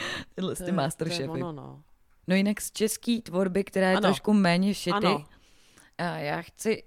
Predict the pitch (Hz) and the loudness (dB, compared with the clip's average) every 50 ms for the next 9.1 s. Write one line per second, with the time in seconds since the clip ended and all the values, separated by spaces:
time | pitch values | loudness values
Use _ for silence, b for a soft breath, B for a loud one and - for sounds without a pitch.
0 | - - 196 180 170 208 196 196 - 208 202 190 220 196 175 160 - - 156 151 | -4 -2 0 0 0 0 -2 -2 0 -2 0 2 2 2 2 2 0 0 0 0
1 | 151 151 - - - 170 - - - 190 196 196 185 - 190 180 180 175 175 170 | 0 -2 -6 -8 -10 -12 -10 -4 -2 -2 0 0 0 0 0 2 2 2 2 2
2 | 170 170 170 170 170 170 - 170 - 180 185 180 - - 170 175 165 170 175 180 | 2 2 2 0 0 -2 -4 -4 -2 0 0 0 0 0 -2 0 0 2 2 2
3 | 180 185 185 190 180 - 202 208 202 - - - 156 156 - - - B B B | 2 2 0 -2 -4 -4 -4 -4 -4 -6 -8 -6 -6 -6 -6 -8 -14 B B B
4 | B B B B B 175 175 180 180 170 185 170 - - 196 175 - 190 - 170 | B B B B B -4 -4 -4 0 0 0 0 0 -2 -4 -2 -2 -2 -2 -2
5 | 175 - - 175 175 180 190 190 170 170 165 - - 175 175 175 175 175 185 180 | -6 -2 0 0 2 2 2 2 0 0 -4 0 0 2 2 2 2 0 -2 -2
6 | - - 170 165 170 170 165 156 - - 165 165 160 - - 147 160 160 160 160 | -6 -8 -6 -2 -2 0 0 0 0 0 0 0 -2 -2 0 0 0 0 0 0
7 | 165 160 - - 175 165 165 160 - 180 170 160 - 165 - - 160 160 160 165 | -2 -2 -2 -4 -4 -4 -4 -4 -4 -4 -4 -2 -4 -4 -2 0 0 2 2 2
8 | 165 170 170 170 - 165 147 - - 165 165 165 165 - 185 160 151 143 131 127 | 2 2 0 -2 -2 -6 -6 -4 -4 -2 -2 -2 -2 -4 -4 -4 -4 -4 -4 -6
9 | 127 - | -6 -8